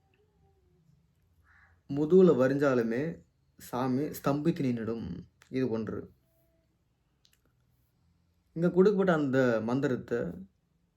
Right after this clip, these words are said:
அவங்க காது கிட்ட போயிட்டு, இடதுபுறமா காது கிட்ட போயிட்டு நீங்க மந்திரத்தை சொன்னா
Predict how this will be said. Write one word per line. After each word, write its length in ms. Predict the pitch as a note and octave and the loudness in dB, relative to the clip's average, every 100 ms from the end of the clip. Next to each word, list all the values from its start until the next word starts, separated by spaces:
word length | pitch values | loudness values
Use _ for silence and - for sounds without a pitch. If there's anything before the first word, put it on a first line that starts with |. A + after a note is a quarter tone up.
| _ _ _ _ _ _ _ - | _ _ _ _ _ _ _ -6
அவங்க 280 | C3+ D3 C3+ | -2 -2 0
காது 400 | D3 E3 F3+ D#3+ | 2 4 4 2
கிட்ட 260 | D3 D#3 | -2 -2
போயிட்டு, 260 | B2+ A#2+ A2 | 0 -2 -2
இடதுபுறமா 640 | C#3 E3+ F#3+ E3 D3 C#3+ C#3+ | 0 4 4 4 0 0 -2
காது 300 | C3 C#3 C3 | -2 -2 -2
கிட்ட 200 | B2 B2 | -2 -4
போயிட்டு 240 | A2+ C3+ | -4 -4
நீங்க 120 | C3 | -4
மந்திரத்தை 360 | A2+ A2+ C3+ B2 | -4 -4 -4 -4
சொன்னா 440 | A#2 A2+ D3+ F#3 | -6 -8 -6 -8